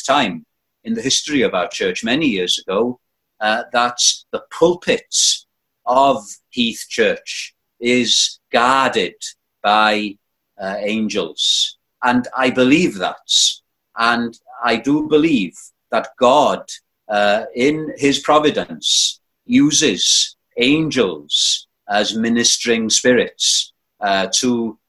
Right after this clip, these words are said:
those, uh, who are believers.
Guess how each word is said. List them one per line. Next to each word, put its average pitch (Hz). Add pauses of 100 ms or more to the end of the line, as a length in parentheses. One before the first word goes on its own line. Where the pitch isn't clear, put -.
(120)
those, 107 (160)
uh, 101 (120)
who 110 (260)
are 101
believers. 101